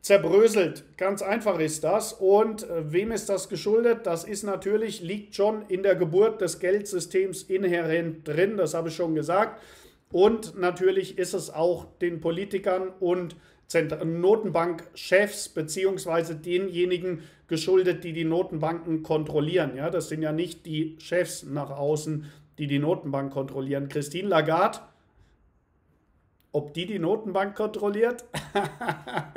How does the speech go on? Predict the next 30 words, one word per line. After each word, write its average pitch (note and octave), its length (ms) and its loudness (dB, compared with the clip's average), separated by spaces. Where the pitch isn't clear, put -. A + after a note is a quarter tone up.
Und G3+ 320 6
dementsprechend A#3 580 2
ist G#3+ 280 -6
hier G#3+ 180 2
kein G3+ 300 0
Wunder, A#3 600 2
dass F#3 240 2
der F3+ 180 2
Euro G#3+ 460 8
immer A3+ 280 0
mehr G#3+ 240 0
an G3 120 0
Kaufkraft G3 580 2
verliert. D3+ 520 0
Und A3 160 2
das G#3 80 6
spüren B3+ 340 2
die A3+ 80 2
Menschen A3 420 -2
im A#3 200 -2
Geldbeutel. A#3 720 6
Und G#3 160 -2
dementsprechend A#3+ 800 -2
ist B3 220 2
auch A3+ 180 4
kein A3 300 2
Wunder, A#3+ 440 2
dass A3 220 2
die A#3 100 -6
Einzelhandelsumsätze G3 1400 0